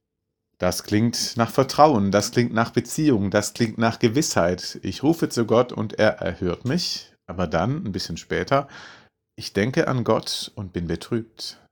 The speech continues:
Ich sinne nach und mein Geist verzagt. Meine Augen hältst du, dass sie wachen müssen. Ich kann nicht schlafen.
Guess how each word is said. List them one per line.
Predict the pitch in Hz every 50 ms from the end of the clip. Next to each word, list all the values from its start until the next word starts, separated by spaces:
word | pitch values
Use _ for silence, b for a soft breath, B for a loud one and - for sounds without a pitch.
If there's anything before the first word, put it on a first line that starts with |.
| _ _ _ _ _ _ _ _ _ _ _ _ _ _
Ich | - 101
sinne | - - 113 104 104 98
nach | 92 92 95 117 143 135 - -
und | 101 -
mein | 85 95 95 90
Geist | - 85 101 127 127 - -
verzagt. | - - 85 - - - - 98 90 95 - - - - - - B B B B B B B B B
Meine | - 104 117 117 107 85
Augen | 135 151 160 135
hältst | 95 101 107 117 143 143 - - -
du, | 170 175 175
dass | - 107 - -
sie | - 92 85
wachen | - 85 - - - 101 101
müssen. | 101 120 135 - - 180 180 190 143
Ich | - - -
kann | - 143
nicht | 151 160 -
schlafen. | - - 85 - 123 - - - 151